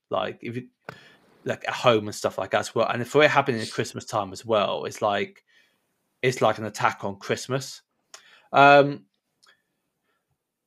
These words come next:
one of the things what I do like about this film is, and I'm very kind of like, this is when I feel like Die Hard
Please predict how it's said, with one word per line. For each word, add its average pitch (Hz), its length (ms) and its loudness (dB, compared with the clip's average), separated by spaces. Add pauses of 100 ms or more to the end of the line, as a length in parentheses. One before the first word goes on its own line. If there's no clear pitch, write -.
(160)
one 226 400 8
of 277 60 4
the 311 80 4
things 226 280 4
what 170 120 10
I 156 40 10
do 151 160 2
like 131 140 4
about 123 120 0
this 117 120 -10
film - 520 -4
is, 120 480 -4
and 127 380 -2 (320)
I'm 170 280 4
very 180 360 2
kind 165 280 0
of 131 60 -14
like, 127 280 -2
this 156 180 -2
is 165 160 -10
when 143 400 2
I 127 100 -2
feel 139 220 -4
like 117 400 -2
Die 120 200 4
Hard 113 280 0